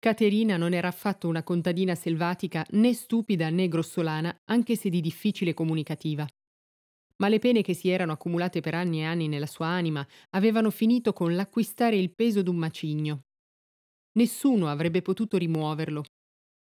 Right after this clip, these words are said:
Legata alla catena della quotidiana ricerca di alimenti per sé e i suoi, la donna era arrivata sulle soglie della vecchiaia ignorando le complicazioni più comuni di altre esistenze.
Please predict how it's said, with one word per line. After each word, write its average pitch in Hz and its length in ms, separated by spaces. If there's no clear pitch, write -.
Legata 180 420
alla 156 160
catena 170 340
della 147 200
quotidiana 170 500
ricerca 170 400
di 151 100
alimenti 156 520
per 151 140
sé 190 380
e 147 100
i 165 200
suoi, 147 520
la 208 180
donna 208 360
era 185 180
arrivata 196 440
sulle 165 240
soglie 175 300
della 147 180
vecchiaia 175 580
ignorando 233 500
le 190 120
complicazioni 180 760
più - 160
comuni 233 440
di 175 120
altre 165 300
esistenze. 151 720